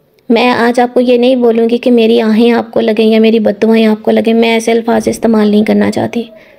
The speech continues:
मैं हमेशा यही दुआ करती हूँ कि अल्लाह ताला हर बेटी का नसीब अच्छा करे, हर बेटी को अपने हिफ्ज़ ईमान में रखे।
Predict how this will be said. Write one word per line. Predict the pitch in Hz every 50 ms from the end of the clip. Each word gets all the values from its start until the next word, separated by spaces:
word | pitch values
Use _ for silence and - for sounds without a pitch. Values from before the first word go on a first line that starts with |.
| _ _ _ _ _ _ _ _ - - - _ _ _ _ -
मैं | 220 226 247
हमेशा | 254 254 233 240 254 247 294
यही | 262 262 240 240 233 277
दुआ | 254 269 262 247 240
करती | 240 247 240 233 233 247
हूँ | 240 240 247
कि | -
अल्लाह | 294 233 226 226 226
ताला | 233 240 233 226 233
हर | 233 220 247 240 233
बेटी | 220 214 233 220 226 226 240 247
का | - 240
नसीब | 233 226 226 226 226 220 208 208
अच्छा | 208 - - 220
करे, | 220 - - 202 214 226 - - _ _ _ _ _ -
हर | 254 247 233
बेटी | 220 226 226 220 254 247 247
को | 254 233
अपने | 226 - 233 220 - 247 226
हिफ्ज़ | 233 220 233 226 - - 233
ईमान | 233 233 226 226 214 220
में | 220 220 214
रखे। | 202 196 196 - 202 202